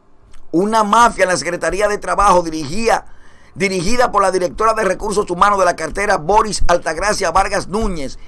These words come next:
para gestionar visa a España y Canadá, al mismo tiempo que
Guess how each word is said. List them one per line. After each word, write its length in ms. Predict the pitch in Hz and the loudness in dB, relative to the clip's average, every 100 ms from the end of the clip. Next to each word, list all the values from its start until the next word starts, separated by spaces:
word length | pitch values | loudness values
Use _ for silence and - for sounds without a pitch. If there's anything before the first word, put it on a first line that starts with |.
| - - - | -18 -10 0
para 240 | 175 175 | 2 2
gestionar 500 | 175 185 175 202 208 | 0 0 -2 -2 -2
visa 300 | 208 233 196 | -4 -2 0
a 60 | 175 | 0
España 420 | 160 185 202 196 | 0 0 0 -2
y 60 | |
Canadá, 580 | 147 165 151 170 202 - - - - - - | -2 -4 0 0 0 -2 -10 -12 -14 -16 -8
al 160 | 135 147 | -4 -4
mismo 340 | 190 180 196 | -6 -8 -6
tiempo 380 | 190 226 190 156 | -2 0 0 0
que 280 | 208 180 | 0 0